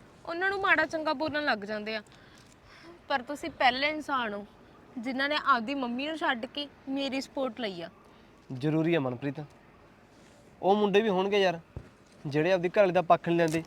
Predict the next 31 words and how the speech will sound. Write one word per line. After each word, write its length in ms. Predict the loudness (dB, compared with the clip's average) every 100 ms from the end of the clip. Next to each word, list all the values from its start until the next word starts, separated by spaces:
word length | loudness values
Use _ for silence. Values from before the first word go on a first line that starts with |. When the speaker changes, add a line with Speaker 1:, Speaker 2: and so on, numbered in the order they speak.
| -8 -20 -20 2
Speaker 2:
ਆਪਦੀ 200 | 4 4
ਮਾਂ 200 | 6 6 4
ਦੀ 60 |
ਸਪੋਰਟ 260 | 0 -4 -2
'ਚੋਂ 120 | -2
ਖੜ 160 | -2 0
ਜਾਂਦੇ 200 | 0 -2
ਨੇ। 100 | -6 -14 -20 -20 -20 -20 -20 -20 -20 0 2
ਪਰ 80 | 4
ਮੁੰਡੇ 300 | 4 4 4
ਨੂੰ 60 |
ਨਾ 120 | 2 -2 -10 -20 -20 -20 -20 -20 -4
ਸਹੀ 260 | 4 4 6
ਪੱਖ 200 | 2 4
ਦੇਖਣਾ 320 | 2 2 0
ਚਾਹੀਦਾ 320 | 0 -2 -4 -10 -20 -20 -12
ਵੀ 160 | 2 4
ਇਸ 160 | 4 2
ਜਗ੍ਹਾ 220 | 2 2
'ਤੇ 120 | 2 2
ਸਹੀ 240 | 2 2
ਕੌਣ 200 | 0 -2
ਆ। 80 | -4 -12 -20 -20 -12 0
ਜੇ 180 | 4 8
ਮਾਂ 240 | 10 10
ਸਹੀ 160 | 8 4
ਹੈ 40 |
ਤਾਂ 100 | 4
ਮਾਂ 180 | 4 2
ਨਾਲ 100 | 2 2
ਖੜੋ, 220 | 2